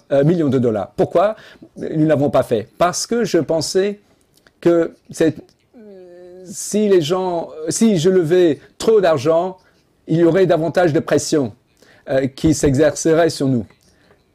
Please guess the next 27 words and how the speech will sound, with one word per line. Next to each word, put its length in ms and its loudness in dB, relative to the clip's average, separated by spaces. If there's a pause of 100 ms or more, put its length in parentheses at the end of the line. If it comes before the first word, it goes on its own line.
(140)
Dans 180 0
le 60 0
crypto 840 0
monde, 680 0 (160)
vingt-quatre 480 -2
millions, 680 -2 (580)
euh, 200 -6
bon, 380 2
c'est, 480 0 (140)
c'est, 280 -10 (180)
bon, 200 -8 (140)
il 180 -2
aurait 180 4
fallu 260 2
peut-être 480 0
mettre 320 0
le 80 4
curseur 320 0
un 60 -2
petit 160 0
peu 180 0
plus, 380 2 (100)
peu, 160 0
un 80 0
peu 180 0
plus 140 0
haut. 220 0